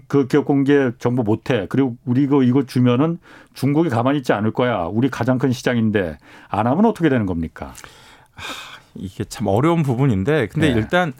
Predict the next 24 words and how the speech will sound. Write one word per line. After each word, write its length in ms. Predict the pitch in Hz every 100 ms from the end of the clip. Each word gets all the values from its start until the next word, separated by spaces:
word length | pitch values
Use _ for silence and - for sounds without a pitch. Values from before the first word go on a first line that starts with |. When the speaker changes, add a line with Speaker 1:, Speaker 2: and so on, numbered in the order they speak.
| - - - - - _
Speaker 2:
공식적으로는 720 | - 139 247 269 262 233 214
그 400 | 160 135 123 101 - _
엔디에이라는 960 | - 120 170 180 226 196 180 170 151 147
것을 220 | 123 135
아까 400 | 101 - 107 147
그 80 | 160
이제 260 | 95 92 85
뭐 120 | 85 -
비밀 320 | 135 175 175
유지 160 | 127
협약이라는 500 | 147 190 185 165 143
걸 80 | 139
강조하면서 800 | - 117 123 147 117 90 95 123
그냥 220 | 101 107 - - - -
미국의 500 | 107 113 120 117 98
A사다 460 | 107 120 131 117
이런 300 | 107 123 208
식으로 260 | 247 233 185
아마 160 | 107 113
처음에는 480 | - 233 226 170
좀 140 | 120 110
버티고 460 | - - - 135
싶어 380 | 127 - - 175
하긴 380 | 165 165 151 131